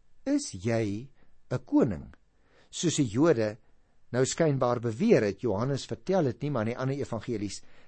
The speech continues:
kry ons dit wel. Nou, as dit so is, het dit ernstige politieke implikasies vir hom. Daarom vra hy Jesus reguit daarna, met die klem op die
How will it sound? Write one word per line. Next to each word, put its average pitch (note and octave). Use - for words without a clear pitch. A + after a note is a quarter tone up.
kry C3
ons G#2+
dit G2
wel. C2
Nou, C#3
as D3+
dit C#4
so D3+
is, -
het C3
dit B2+
ernstige A3
politieke G3
implikasies C#3+
vir C#3+
hom. E3+
Daarom C3
vra F#3+
hy B2+
Jesus A#2+
reguit B2+
daarna, E2+
met C3
die C3+
klem G#3
op B2+
die G3